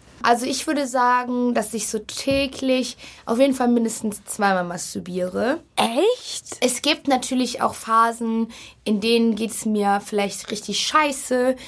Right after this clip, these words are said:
Speaker 1: Dann mache ich das mal vielleicht auch über einen mehr oder weniger längeren Zeitraum, für mich jetzt dann mal so ein, ein, zwei Wochen, was für mich echt schon sehr, sehr lange ist,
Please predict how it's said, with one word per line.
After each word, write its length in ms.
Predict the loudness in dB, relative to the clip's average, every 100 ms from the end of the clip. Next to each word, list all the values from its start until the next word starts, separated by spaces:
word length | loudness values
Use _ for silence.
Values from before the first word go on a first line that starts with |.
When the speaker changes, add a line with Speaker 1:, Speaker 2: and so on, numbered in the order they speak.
| -18 -14 -2
Speaker 1:
Dann 140 | 2
mache 140 | 2 2
ich 120 | -2
das 220 | -8 -2
mal 200 | 0 0
vielleicht 340 | 0 -2 -2 -4
auch 160 | -8
über 200 | -4 0
einen 380 | 2 2 0 -2 -8 -20 -20 -20 -20 _ _ -2
mehr 300 | 2 4 4
oder 220 | 4 2
weniger 340 | 2 4 4
längeren 440 | 6 6 4 2 -2
Zeitraum, 580 | 0 0 0 2 0 0
für 200 | 0 4
mich 340 | 4 4 0
jetzt 400 | -2 -4 -8 -4
dann 140 | 0
mal 140 | 2 2
so 100 | 0
ein, 140 | -2 0
ein, 300 | 0 0 -2
zwei 280 | 0 2
Wochen, 300 | 2 0 0
was 160 | -2 0
für 60 | 0
mich 200 | 0 -2
echt 160 | -4
schon 140 | -2 0
sehr, 140 | 0
sehr 120 | 2
lange 300 | 2 2 2
ist, 300 | 0 -2 -2